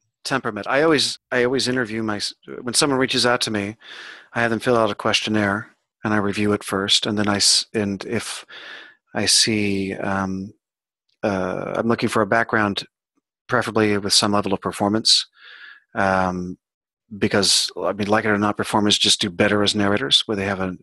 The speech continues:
acting background of some kind, uh, as a general, as a general statement. But I like to, I always interview my potential students. I wanna get a feel for them. I also tell them what to expect when they work with me.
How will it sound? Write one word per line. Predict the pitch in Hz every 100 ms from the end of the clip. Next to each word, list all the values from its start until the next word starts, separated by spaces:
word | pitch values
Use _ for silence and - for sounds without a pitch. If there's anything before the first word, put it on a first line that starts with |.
| -
acting | 98 - 98 90
background | 98 98 104 101 101
of | -
some | 107
kind, | 101 113 123 127 - - - - - - -
uh, | 107 98 90 - -
as | 117
a | 107
general, | 107 110 98 95 _ -
as | 98
a | 92
general | 107 101
statement. | - 104 92 120 - - - _ _ _ _ _ _ -
But | 120
I |
like | 120 143 156
to, | 139 123
I | - 139
always | 151 123
interview | 131 113 104
my | 98 92 95 _
potential | 113 - 101 -
students. | - 101 92 90 -
I | 117
wanna | 120 123
get | 113
a | 104
feel | - 101 98
for | - 95
them. | 92 90 _ _ _ _ _ _
I | 107 101
also | 101 - 104
tell | - 107 101
them | 95 98
what | 101
to | - 95
expect | - - 107 104
when | 113
they | 98
work | 90 104
with | 131 -
me. | 160 165 160